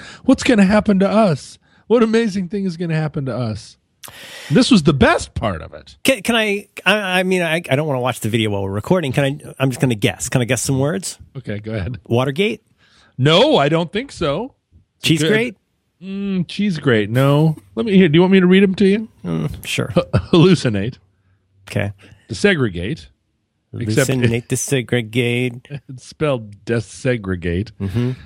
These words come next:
Speaker 1: Mediate, right? That's the title of the song.
Speaker 2: Mediate.
Speaker 1: Alleviate.
Speaker 2: Mm-hmm.
Speaker 1: <laughs> And here's the, I was, I, I remember the first time I heard the song. I was listening. I was like, "All right, all right.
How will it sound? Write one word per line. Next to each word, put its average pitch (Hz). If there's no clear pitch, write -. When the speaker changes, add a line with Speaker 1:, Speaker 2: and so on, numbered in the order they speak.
Speaker 1:
Mediate, 123
right? 110
That's 120
the -
title 107
of 92
the 85
song. 92
Speaker 2:
Mediate. 127
Speaker 1:
Alleviate. 123
Speaker 2:
Mm-hmm. 95
Speaker 1:
<laughs> 107
And 151
here's 196
the, 165
I 196
was, 220
I, 202
I 190
remember 254
the 233
first 247
time 220
I 208
heard 202
the 120
song. 80
I 151
was 151
listening. 196
I 160
was 139
like, 135
"All 180
right, 185
all 170
right. 160